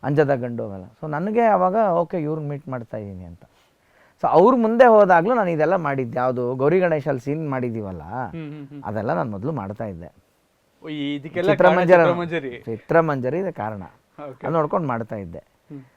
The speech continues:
Speaker 1: ಗೌರಿ ಗಣೇಶಲ್ಲಿ ಈ ಸಾಂಗ್ಸ್‌ಗಳು ಚೇಂಜ್ ಆಯ್ತು ಅಷ್ಟೇನೆ ಅದು. ಯಾಕಂದ್ರೆ ಮುತ್ತಿನಾರೆಲ್ಲ ಆಮೇಲೆ ಬಂದಿದ್ದಲ್ವಾ, ಕಿಂದರಿ
Speaker 2: ಕರೆಕ್ಟ್,
Speaker 1: ಜೋಗಿ
Speaker 2: ಕರೆಕ್ಟ್,
Speaker 1: ಟೈಮಲ್ಲಿ
Speaker 2: ಕರೆಕ್ಟ್.
Speaker 1: ಮುತ್ತಿನಾರ
Speaker 2: ಹೌದು.
Speaker 1: ಮಡಿಕೇರಿ ಸಿಪ್ಪ ಎಲ್ಲಿ ಮಾಡ್ಲಿ
Speaker 2: ಇರ್ಲಿಲ್ಲ
Speaker 1: ನಾನು?
Speaker 2: ಅದು,
Speaker 1: ಇರ್ಲಿಲ್ಲ.
Speaker 2: ಹೌದು. ಅಂಬರೀಷ್
Speaker 1: ಹೃದಯದಲ್ಲಿ
Speaker 2: ಅವ್ರು
Speaker 1: ಇದೇನಿದು ಇತ್ತು.
Speaker 2: ಹ್ಮ್.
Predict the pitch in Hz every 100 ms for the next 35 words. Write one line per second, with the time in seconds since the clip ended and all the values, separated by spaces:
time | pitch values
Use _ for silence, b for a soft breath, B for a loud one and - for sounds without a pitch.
0 | _ - 113 196 240 202 196 175 165 202
1 | 254 220 233 165 196 226 262 208 143 -
2 | 220 226 151 120 98 - 107 87 73 60
3 | _ 113 127 135 131 160 156 143 135 113
4 | 131 110 101 92 85 82 101 160 175 175
5 | 170 156 160 160 147 147 160 151 131 143
6 | 123 113 160 190 185 156 165 170 147 139
7 | 131 113 151 147 143 120 113 123 120 117
8 | 92 80 _ _ _ - 143 143 151 240
9 | 233 233 214 190 190 165 135 104 - 143
10 | 131